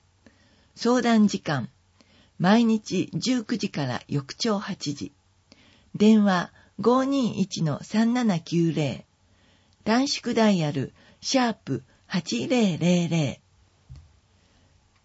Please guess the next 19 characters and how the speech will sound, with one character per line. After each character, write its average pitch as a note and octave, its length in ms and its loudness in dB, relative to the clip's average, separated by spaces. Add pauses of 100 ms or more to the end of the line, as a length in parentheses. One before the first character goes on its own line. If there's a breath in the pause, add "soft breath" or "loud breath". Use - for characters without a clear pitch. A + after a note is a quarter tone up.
(1200)
ネ A3+ 240 8
ウ C4+ 60 4
ボ B3+ 140 2
ラ B3 120 0
推 B3 280 -4
進 A#3 300 0
室 - 200 -8
か E3+ 140 -2
ら D#3 100 2
の C#3+ 200 -2
お - 60 -6
知 F3 160 -2
ら E3 140 2
せ。 - 340 -4 (880 soft breath)
問 B3 180 2
い A#3+ 60 0
合 A#3+ 60 0
わ A3+ 160 2
せ、 F3 400 -4